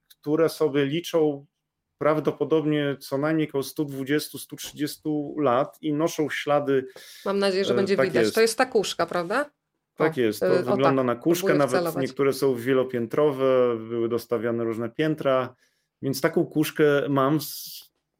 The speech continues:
Speaker 1: co oznacza, że ze strony mamy prawdopodobnie pra-, pradziadek, no, miał pszczoły, chociaż trudno mi to powiedzieć i na pewno ch-,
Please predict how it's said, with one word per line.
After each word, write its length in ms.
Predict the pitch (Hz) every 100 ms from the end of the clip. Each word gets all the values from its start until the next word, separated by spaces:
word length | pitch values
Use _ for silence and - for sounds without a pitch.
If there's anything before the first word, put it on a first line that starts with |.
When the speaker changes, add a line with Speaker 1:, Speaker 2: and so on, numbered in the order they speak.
| _
Speaker 1:
co 180 | - 202
oznacza, 420 | 135 131 139 156
że 440 | 131 139 135 135 131
ze 140 | 127 131
strony 580 | - 131 127 123 120
mamy 300 | 117 113 131
prawdopodobnie 600 | 127 120 107 113 117 113 107 -
pra-, 340 | 110 113 110 - _ _ _ _ _ _ -
pradziadek, 1000 | 120 120 123 135 127 127 127 127 - _ _ _ _ _
no, 140 | 131 131
miał 380 | 131 147 143 -
pszczoły, 540 | - - 101 92 95 -
chociaż 440 | 123 127 - - _ - - - -
trudno 300 | 147 151 147
mi 160 | 143
to 560 | 139 139 135 135 135 127 -
powiedzieć 520 | 123 143 131 135 -
i 140 | 147
na 120 | 127
pewno 360 | 123 135 131 120
ch-, 220 | - -